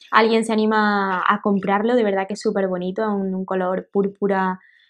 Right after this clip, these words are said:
Bueno, yo siempre confundo un poco el púrpura con el violeta, el lila, pero bueno, <laughs> en, en ese código <laughs> de colores está. Y es de la editorial Tránsito, que la verdad que todas la, los libros así que yo he visto de esta editorial son preciosos.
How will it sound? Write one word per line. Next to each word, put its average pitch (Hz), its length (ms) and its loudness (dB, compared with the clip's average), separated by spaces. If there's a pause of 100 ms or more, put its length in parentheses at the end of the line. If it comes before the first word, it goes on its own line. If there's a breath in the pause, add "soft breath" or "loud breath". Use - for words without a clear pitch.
Bueno, 247 160 2
yo 226 100 4
siempre 254 200 4
confundo 220 320 2
un 214 60 0
poco 220 160 2
el 208 100 0
púrpura 254 380 2
con 247 100 2
el 202 140 2
violeta, 226 640 6
el 214 180 6
lila, 269 440 8 (160)
pero 247 140 4
bueno, 254 260 8 (120)
<laughs> 339 840 6
en, 330 180 8 (100)
en 294 100 4
ese 311 540 6
código 294 380 8
<laughs> 392 920 4
de 285 180 4
colores 269 460 2
está. 269 340 6 (360 loud breath)
Y 226 580 8
es 196 140 6
de 202 100 6
la 196 120 6
editorial 196 420 6
Tránsito, 214 540 4
que 226 80 2
la 196 100 4
verdad 185 220 2
que 202 100 0 (180)
todas 185 220 2
la, 185 340 -4 (460)
los 190 280 -2
libros 190 280 4
así 196 140 -2
que 208 100 4
yo 202 80 6
he 202 40 8
visto 202 280 2
de 190 440 2
esta 208 180 0
editorial 190 360 4
son 196 280 0
preciosos. 190 540 2